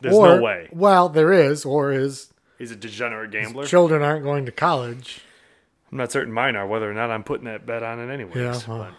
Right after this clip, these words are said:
Speaker 1: but
Speaker 2: well, that's a side. That's a side. I don't know. There's, like, when I was in college at Soaring Eagle, there was a guy, I forget his name. I knew it at one point in my life.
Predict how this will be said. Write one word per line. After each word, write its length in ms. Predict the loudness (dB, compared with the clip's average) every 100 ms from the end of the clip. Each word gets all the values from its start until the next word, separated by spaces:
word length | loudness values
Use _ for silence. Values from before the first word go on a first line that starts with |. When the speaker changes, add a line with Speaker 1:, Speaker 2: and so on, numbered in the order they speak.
| _
Speaker 1:
but 60 | -20
Speaker 2:
well, 160 | -20 -20 _ _
that's 240 | -18 -16 -14
a 60 |
side. 340 | -14 -12 -12 -16 _
That's 260 | -14 -12 -10
a 60 |
side. 400 | -12 -14 -16 -18 -20 _
I 80 | -10
don't 80 | -10
know. 140 | -12
There's, 300 | 4 4 4
like, 160 | 0 2
when 80 | 2
I 60 | 2
was 140 | 2
in 100 | -2
college 500 | -4 -2 -2 -2 -8 _ _ _ _ _
at 160 | -16 -10
Soaring 260 | -6 -4 -4
Eagle, 200 | -6 -6
there 100 | -6
was 140 | -6
a 40 | -8
guy, 120 | -12
I 20 |
forget 200 | -6 -2
his 140 | -2 -4
name. 320 | -10 -14 -18 _
I 80 | -6
knew 220 | 0 0
it 40 | 0
at 60 |
one 200 | -4 -10
point 200 | -12 -14
in 60 | -14
my 120 | -16
life. 320 | -14 -16 -18